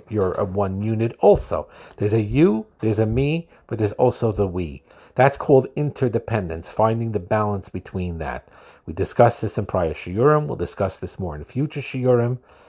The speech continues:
And Bali Neder, uh, will elaborate on that. And number ten, emotional forgiveness. Also, we discussed in prior shiurim, and we'll discuss in future shiurim, about truly learning to forgive one another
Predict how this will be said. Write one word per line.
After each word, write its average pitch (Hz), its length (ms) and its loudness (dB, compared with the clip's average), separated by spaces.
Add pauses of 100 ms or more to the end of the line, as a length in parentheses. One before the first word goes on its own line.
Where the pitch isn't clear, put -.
(360)
And 113 160 -2
Bali 113 260 2
Neder, 101 500 2 (420)
uh, 92 280 2
will 95 280 0
elaborate 90 560 -2
on 73 140 -8
that. 69 220 -10 (200)
And 104 140 -2
number 90 220 -2
ten, 147 500 2 (440)
emotional 95 640 0
forgiveness. 98 840 -4 (420)
Also, 107 360 4
we 117 160 2
discussed 120 520 -2
in 127 80 -4
prior 127 260 2
shiurim, 143 560 2
and 104 160 -2
we'll 95 100 0
discuss 87 380 -4
in 92 80 -10
future - 320 -10
shiurim, 135 520 0 (340)
about 101 320 -2
truly 135 520 2
learning 117 540 4
to 101 140 -8
forgive 98 560 -6
one 90 240 -6
another 95 560 -4